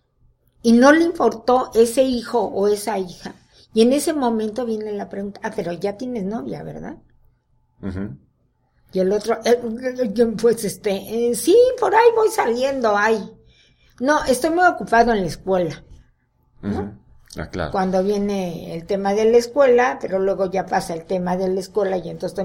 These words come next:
Speaker 1: muy ocupado en la, en el trabajo y ya no sabes cómo quitártelos. Cuando tienen los jóvenes veinte años, pues todavía hay forma de decir las cosas.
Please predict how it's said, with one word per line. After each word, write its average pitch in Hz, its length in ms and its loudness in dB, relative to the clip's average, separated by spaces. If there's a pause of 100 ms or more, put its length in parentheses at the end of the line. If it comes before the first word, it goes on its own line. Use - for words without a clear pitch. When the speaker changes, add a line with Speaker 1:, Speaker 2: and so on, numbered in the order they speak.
Speaker 1:
muy 185 140 -6
ocupado 180 440 -8
en 180 160 -8
la, 180 120 -12
en 175 200 -8
el 180 140 -4
trabajo 214 680 -2 (440)
y 185 100 -10
ya 214 140 0
no 233 160 2
sabes 220 260 -4
cómo 196 260 -4
quitártelos. 214 680 -6
Cuando 175 320 -6
tienen 202 420 -4
los 220 180 0
jóvenes 185 540 -2
veinte 190 360 2
años, 226 380 0
pues - 220 -14
todavía 175 560 -4
hay 170 80 -6
forma 160 400 -8
de 151 160 -16
decir - 320 -12
las 170 220 -6
cosas. - 480 -8